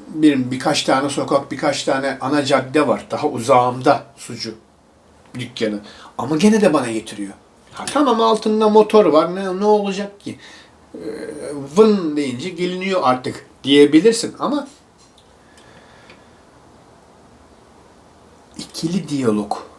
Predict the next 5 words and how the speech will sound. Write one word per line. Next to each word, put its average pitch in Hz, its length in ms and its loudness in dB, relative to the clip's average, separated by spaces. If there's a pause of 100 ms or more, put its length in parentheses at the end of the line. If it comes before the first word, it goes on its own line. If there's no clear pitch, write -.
(200)
ikili 160 340 -4
ilişki. - 640 0 (600)
Bunda 160 600 4
da 165 160 4
değilim, 104 300 -6